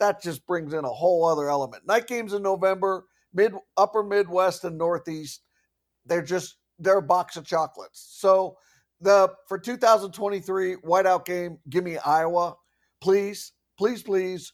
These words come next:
pretty please, and, and that prolific offense against Penn State's defense. You wanna fire up a right, uh, a whiteout crowd?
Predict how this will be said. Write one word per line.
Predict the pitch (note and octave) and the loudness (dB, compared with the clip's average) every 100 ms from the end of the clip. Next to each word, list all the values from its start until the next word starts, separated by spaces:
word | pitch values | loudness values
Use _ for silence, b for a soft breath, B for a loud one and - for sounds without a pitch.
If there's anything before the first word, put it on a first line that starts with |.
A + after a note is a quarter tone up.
| _ _ | _ _
pretty | - G3 F#3+ | -4 -2 -2
please, | E3 E3 D#3 D#3+ - _ _ _ | -4 -4 -4 -8 -14 _ _ _
and, | E3+ F3 E3 _ - | -2 -2 -2 _ -2
and | F3+ F3+ | 0 2
that | E3+ - | 0 0
prolific | E3 E3 F3 F3 F3+ | -4 0 0 0 0
offense | E3 F3 G3 G3 F#3+ | 2 2 0 -2 -4
against | D#3+ D#3+ D3 - | -8 -6 -8 -8
Penn | E3 F3 | -6 -6
State's | E3 F#3 F3+ - | -4 -4 -4 -8
defense. | E3+ F#3+ G#3+ A#3 B3 - b b b | -12 -8 -8 -8 -10 -20 b b b
You | - G#3+ | -10 -2
wanna | A#3+ A#3+ | 0 0
fire | - A3+ A#3 | 4 6 6
up | A3 | 2
a | F#3 | -4
right, | F#3 G3+ - - | -2 -2 -4 2
uh, | E3 D#3 C#3+ | 2 2 0
a | D#3 | 0
whiteout | D#3+ E3 F#3+ A3+ A3 | 4 4 4 0 0
crowd? | A3+ B3 C4 | 0 0 0